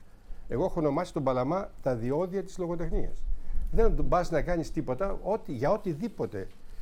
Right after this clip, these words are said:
ε, μιλήσεις ή γράψεις, θα το βρεις μπροστά σου. Θες να μιλήσεις για τον Ουίτμαν; Έχει γράψει. Θες να μιλήσεις για τον Λαμαρτίνο; Έχει γράψει. Θες να γράψεις κάτι για τον Γκέτε; Και γι' αυτό έχει γράψει.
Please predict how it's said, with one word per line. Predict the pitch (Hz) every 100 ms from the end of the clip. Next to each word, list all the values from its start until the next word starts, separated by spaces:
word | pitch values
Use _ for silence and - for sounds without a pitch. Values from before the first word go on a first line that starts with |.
| - - -
ε, | 120 120
μιλήσεις | 123 127 180 - -
ή |
γράψεις, | 135 110 117 113 - - 226 - - -
θα | - 175
το | 165
βρεις | 214
μπροστά | 208 - 180
σου. | - - - - -
Θες | - 165
να | 170
μιλήσεις | 147 170
για | 156
τον | 147
Ουίτμαν; | 127 165 226 180 90 -
Έχει | 143 131
γράψει. | 110 87 - - - - - - - - -
Θες | 151 151
να | 160
μιλήσεις | 160
για | 156
τον | 147
Λαμαρτίνο; | 139 127 117 208 233 131 - - -
Έχει | 170 165
γράψει. | 151 90 - - - - - -
Θες | 147 147
να |
γράψεις | 156 160 - -
κάτι | 139 143
για | 131
τον | 120
Γκέτε; | 104 196 190 101
Και | -
γι' | 131
αυτό | 139 143
έχει | 98
γράψει. | 87 78 -